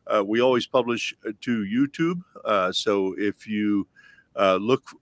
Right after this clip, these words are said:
uh, for our, uh, channel on YouTube, uh, just, uh, Between Two Nerds,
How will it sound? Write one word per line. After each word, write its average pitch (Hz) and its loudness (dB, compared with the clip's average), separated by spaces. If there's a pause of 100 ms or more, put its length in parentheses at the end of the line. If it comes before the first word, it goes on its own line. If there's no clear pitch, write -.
uh, 101 0
for 120 2
our, 107 4 (120)
uh, 104 -2
channel 131 0
on 120 -2
YouTube, 117 -4 (240)
uh, 95 -2 (460)
just, - -4
uh, 95 4
Between 101 -6
Two 113 -6
Nerds, 107 0